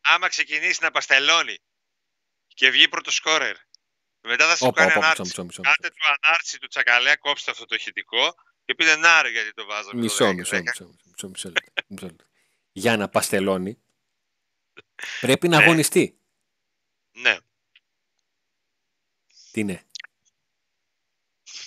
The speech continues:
Speaker 2: Δηλαδή,
Speaker 1: Το
Speaker 2: εσύ
Speaker 1: νομίζω
Speaker 2: βγαίνεις και
Speaker 1: ότι
Speaker 2: λες
Speaker 1: δεν νομίζω ότι αγχώνεται ο παοκ σε αυτή την περίπτωση,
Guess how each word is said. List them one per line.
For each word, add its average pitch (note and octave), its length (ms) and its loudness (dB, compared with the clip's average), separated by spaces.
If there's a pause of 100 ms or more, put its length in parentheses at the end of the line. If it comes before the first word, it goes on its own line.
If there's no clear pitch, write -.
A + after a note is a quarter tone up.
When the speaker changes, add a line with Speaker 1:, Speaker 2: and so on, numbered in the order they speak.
(1120)
Speaker 2:
Δηλαδή, G2 220 -2
Speaker 1:
Το F#3+ 60 4
Speaker 2:
εσύ G3+ 100 2
Speaker 1:
νομίζω B2+ 160 2
Speaker 2:
βγαίνεις B2 140 4
και - 80 0
Speaker 1:
ότι A#2+ 100 4
Speaker 2:
λες A#2 140 -2 (400)
Speaker 1:
δεν E3+ 180 2
νομίζω G3 220 2
ότι D3 160 2
αγχώνεται A2+ 500 -4
ο F#2 60 -14
παοκ G2+ 220 -8
σε - 100 -10
αυτή - 120 -20
την G#2 120 -14
περίπτωση, G2+ 720 0